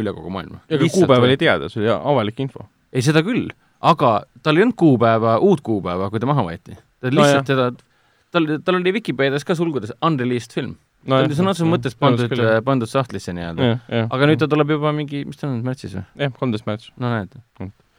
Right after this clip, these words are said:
Speaker 2: Aga ei, see on, äh, paanikaosakond on igatahes Hollywoodis ja siin mängutööstuses ka igal pool lahti juba erinevad, äh, suured ettevõtted lähevad erinevates kohtades minema, nad ei julge minna ja siin Cannes'i kohta tuli hiljuti uudis ka, kuna Cannes'i mingisugune mip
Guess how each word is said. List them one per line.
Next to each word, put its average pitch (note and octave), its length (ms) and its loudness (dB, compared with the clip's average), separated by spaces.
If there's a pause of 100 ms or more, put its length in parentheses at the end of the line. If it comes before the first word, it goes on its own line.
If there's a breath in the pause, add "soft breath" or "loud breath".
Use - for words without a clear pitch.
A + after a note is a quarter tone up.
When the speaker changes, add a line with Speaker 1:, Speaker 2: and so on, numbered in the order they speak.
(380)
Speaker 2:
Aga F#3 140 4
ei, G3 100 2
see C#3+ 140 -2
on, D#3 120 0 (200)
äh, C#3+ 380 0 (160)
paanikaosakond D#3+ 680 2
on C#3 80 0
igatahes C#3 300 -2
Hollywoodis B2 580 2
ja B2 80 0
siin C3+ 160 0
mängutööstuses C3 680 2
ka D#3 100 4
igal A#2 180 4
pool A2 120 0
lahti C3 260 -2
juba F#2+ 240 0
erinevad, G2+ 540 -2
äh, G2+ 180 2 (420 loud breath)
suured C3 240 2
ettevõtted A2+ 540 2
lähevad A2+ 260 2
erinevates A2+ 360 -2
kohtades A#2 420 -4
minema, A2 400 2
nad G2+ 100 -4
ei G#2+ 60 -2
julge G#2+ 220 -2
minna A#2 360 4
ja G2+ 80 0
siin A#2 200 -4
Cannes'i D#3 280 4
kohta B2 300 2
tuli A#2+ 220 2
hiljuti A#2+ 280 0
uudis A2 240 -2
ka, D#3 280 2
kuna A2+ 200 2
Cannes'i D3 280 2
mingisugune A2 500 0 (500 soft breath)
mip D3+ 320 -4